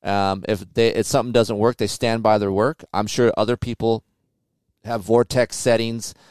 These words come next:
and they can map it, but I have worked with these guys, so I only could tell you what I know.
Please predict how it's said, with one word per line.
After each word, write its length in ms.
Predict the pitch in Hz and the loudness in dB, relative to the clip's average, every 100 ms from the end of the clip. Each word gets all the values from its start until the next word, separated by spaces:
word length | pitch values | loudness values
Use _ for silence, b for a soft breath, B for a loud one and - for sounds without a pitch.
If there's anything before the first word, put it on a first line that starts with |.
| b - | b -8
and 280 | 101 98 | -4 -2
they 100 | 101 | -2
can 200 | 107 101 | -4 -4
map 280 | 104 113 110 | -2 -2 0
it, 160 | 113 - | 0 -2
but 280 | 95 113 110 - _ _ _ _ | 0 2 2 -4 _ _ _ _
I 120 | 113 | 2
have 120 | 120 | 2
worked 460 | 104 104 123 120 - - | 2 4 4 4 -8 -4
with 180 | 110 - | -2 0
these 180 | 113 95 | -2 2
guys, 300 | 113 123 - | 2 2 0
so 120 | 98 | 0
I 40 | |
only 140 | 110 110 | 0 0
could 180 | 104 | -6
tell 240 | - 113 107 | -4 0 0
you 280 | 98 104 98 | -2 -4 0
what 200 | 98 - | 0 0
I 200 | 92 90 | -2 -2
know. 380 | 87 90 131 | -2 -2 -4